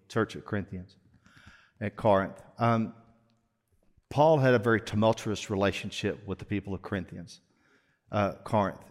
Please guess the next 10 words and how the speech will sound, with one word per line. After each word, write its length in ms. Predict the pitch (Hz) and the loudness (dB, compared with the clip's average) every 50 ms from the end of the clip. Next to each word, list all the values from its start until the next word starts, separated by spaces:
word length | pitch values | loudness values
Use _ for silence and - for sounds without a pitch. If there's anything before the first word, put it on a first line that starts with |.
| - - | -12 -6
and 240 | 107 107 104 - | -4 -2 -2 -4
he, 640 | - - - 139 143 147 156 160 156 - - - - - - _ _ _ _ _ _ _ _ _ _ _ _ _ _ _ _ _ _ _ _ - _ _ - | -6 -6 -2 2 4 4 4 4 2 0 -4 -10 -14 -20 -20 _ _ _ _ _ _ _ _ _ _ _ _ _ _ _ _ _ _ _ _ -20 _ _ 2
they 160 | 123 135 151 | 4 4 4
had 260 | 135 147 160 151 123 | 6 4 4 4 4
mixed 300 | 127 127 123 - - - | 2 0 0 0 -4 -8
feelings 420 | - - 127 120 123 117 113 110 - | 0 2 4 4 4 4 0 -2 -4
for 160 | - 113 107 | -6 -6 -6
Paul 400 | - - - 107 104 101 98 95 | -6 -2 0 2 2 2 0 -2
as 160 | 87 - - | -6 -8 -6
well. 300 | 95 95 90 76 73 - | -4 -4 -4 -4 -8 -12